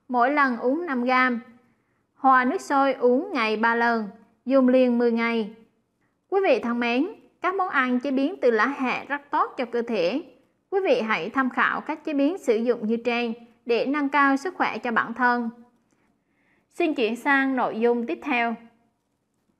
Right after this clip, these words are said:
Bỏ hành lá đi, trứng rắn với thứ này đuổi ung thư, sợ hãi tránh xa.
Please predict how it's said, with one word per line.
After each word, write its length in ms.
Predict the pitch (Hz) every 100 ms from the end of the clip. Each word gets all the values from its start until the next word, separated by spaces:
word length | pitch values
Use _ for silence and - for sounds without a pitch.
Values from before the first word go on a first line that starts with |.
| _ _
Bỏ 320 | 240 240 208 311
hành 360 | 349 262 226
lá 180 | 233 320
đi, 320 | 349 269 262 240 - _ -
trứng 200 | 277 339
rắn 320 | 285 294 330
với 100 | 349
thứ 160 | 370 392
này 340 | 277 233 214
đuổi 280 | 208 196 -
ung 220 | 277 254
thư, 380 | 262 262 254 240 -
sợ 260 | - 233 196
hãi 340 | 196 160 214
tránh 240 | 226 262
xa. 360 | 294 294 240